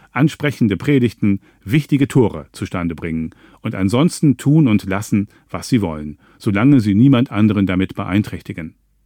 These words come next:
Wie angenehm kann es sein, wenn man akzeptiert, dass es mehrere Wahrheiten und Perspektiven auf eine Sache gibt.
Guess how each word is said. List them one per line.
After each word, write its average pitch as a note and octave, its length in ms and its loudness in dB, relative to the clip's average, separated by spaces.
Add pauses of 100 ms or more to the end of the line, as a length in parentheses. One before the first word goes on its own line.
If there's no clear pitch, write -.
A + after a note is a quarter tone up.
(600)
Wie C3 140 -6
angenehm D3 500 6
kann G2+ 180 0
es F#2+ 140 0
sein, A#2 320 2
wenn A#2 100 2
man A#2 160 2
akzeptiert, A#2 680 0
dass A2+ 140 -4
es A#2+ 160 -4
mehrere F#2+ 680 2
Wahrheiten F2+ 720 -8 (320)
und - 240 -8
Perspektiven G2 720 -4
auf E2+ 160 -8
eine F2+ 180 -2
Sache F#2 240 -6
gibt. D#2 400 -14